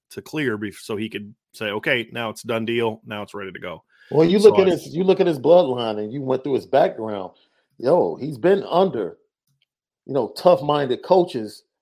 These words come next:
Speaker 2: that are very relatable.
Speaker 1: Mm-hmm.
Speaker 2: You look at the coaches he's been under. Paul Chryst, Malik raves about his relatability and how his players love him. Um, you talk about Jim Tressel,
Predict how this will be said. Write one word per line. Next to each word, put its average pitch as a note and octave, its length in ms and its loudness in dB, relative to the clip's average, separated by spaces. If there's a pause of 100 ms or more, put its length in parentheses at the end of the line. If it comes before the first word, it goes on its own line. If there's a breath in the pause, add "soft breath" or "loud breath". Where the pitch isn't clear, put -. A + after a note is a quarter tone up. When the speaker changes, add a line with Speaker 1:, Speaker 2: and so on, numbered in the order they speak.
(140)
Speaker 2:
that C3 120 2
are A2 80 -2
very C#3+ 280 2
relatable. A2 640 -4 (720)
Speaker 1:
Mm-hmm. G2 320 -12
Speaker 2:
You C#3+ 200 -4
look B3 200 2
at G3+ 60 -6
the A#3 80 -6
coaches G#3+ 360 4
he's G3+ 200 -8
been G3+ 200 -2
under. G2+ 300 -6 (240)
Paul D#3 320 6
Chryst, F3 380 2 (500)
Malik B2+ 360 -2
raves D#3 440 6
about B2 300 4
his A#2 120 -2
relatability G#2+ 760 -4 (460)
and A2 140 -6
how A#2 200 2
his G#2+ 100 -6
players A2 400 0
love G#2+ 260 0
him. E2 80 -14 (480)
Um, F2+ 300 -10
you A#2 120 -12
talk C3+ 280 2
about B2 420 0
Jim C3 200 -6
Tressel, D#3 460 0